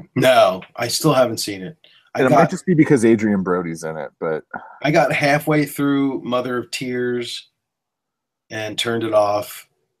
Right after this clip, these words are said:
Speaker 1: Uh, I did watch Sleepless. I liked that one. I liked Sleepless. I think I remember it being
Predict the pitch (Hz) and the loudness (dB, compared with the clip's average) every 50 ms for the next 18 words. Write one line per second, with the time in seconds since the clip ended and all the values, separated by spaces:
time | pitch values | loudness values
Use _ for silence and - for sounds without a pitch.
0 | _ _ - 104 107 104 104 - - 165 - - - 127 131 127 123 120 113 110 | _ _ 0 2 4 4 4 2 2 0 -2 0 0 -2 -2 0 2 4 4 6
1 | 110 - - - - - - 117 117 113 - - 113 117 113 - - 107 104 104 | 4 4 2 -2 -2 -2 0 0 0 0 -2 -2 -2 -2 -2 -2 -4 -4 -4 -4
2 | 101 101 107 104 - - 107 104 104 - - 104 104 104 104 107 - - _ _ | -4 -4 -6 -6 -2 -2 0 0 0 -2 -4 -6 -8 -8 -10 -12 -14 -18 _ _
3 | _ _ _ _ - - _ _ _ _ - 123 135 156 170 185 175 - - - | _ _ _ _ -18 -18 _ _ _ _ 0 2 4 4 4 4 2 2 2 4
4 | 170 170 170 170 170 160 160 151 131 - - 170 160 143 143 143 143 139 143 143 | 4 4 6 4 4 4 4 2 0 0 0 0 2 2 2 2 2 2 2 2
5 | 139 143 139 123 104 - - - 113 127 123 127 127 127 127 127 127 127 127 123 | 2 0 0 0 -2 -4 -8 -12 -10 -8 -6 -6 -6 -4 -6 -6 -6 -6 -6 -8
6 | 120 117 | -10 -12